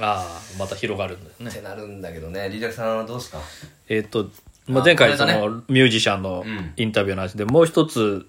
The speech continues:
Speaker 1: だからその趣味から作るってやつで、
Speaker 2: あーね。うん。
Speaker 1: ちょいキャンプとかやってるから、
Speaker 2: うん。
Speaker 1: 今寂れたキャンプ場を、
Speaker 2: うん。
Speaker 1: もう人も来ないし、
Speaker 2: うん。
Speaker 1: 古い、もう、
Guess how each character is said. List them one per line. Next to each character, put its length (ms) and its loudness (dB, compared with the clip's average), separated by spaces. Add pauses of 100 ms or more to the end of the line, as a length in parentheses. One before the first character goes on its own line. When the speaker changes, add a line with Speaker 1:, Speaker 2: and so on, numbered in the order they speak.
(120)
Speaker 1:
だ 120 6
か 60 6
ら 140 2
そ 100 -6
の 60 -4
趣 400 -2
味 140 6
か 120 4
ら 160 -2 (880)
作 220 0
る 120 4
っ 60 -8
て 60 0
や 100 4
つ 120 -6
で、 100 8
Speaker 2:
あ 20 10
ー 240 0
ね。 40 -20 (220)
う 20 -12
ん。 40 -8
Speaker 1:
ち 60 4
ょ 60 8
い 20 4 (320)
キ 100 4
ャ 60 10
ン 60 2
プ 80 -10
と 80 -2
か 80 0
や 80 -2
っ 40 -8
て 200 -2
る 80 0
か 120 -2
ら、 160 8
Speaker 2:
う 40 -4
ん。 160 -8 (1200)
Speaker 1:
今 280 -2
寂 280 6
れ 120 8
た 380 8
キ 240 -4
ャ 60 6
ン 80 -2
プ 80 -2
場 200 4
を、 360 6
Speaker 2:
う 40 -10
ん。 200 -8 (640)
Speaker 1:
も 80 -6
う 40 -6
人 160 -4
も 80 -2
来 120 2
な 100 0
い 80 -2
し、 300 -2
Speaker 2:
う 20 -12
ん。 260 -8
Speaker 1:
古 260 0
い、 220 -4 (600)
も 400 -8
う、 200 -14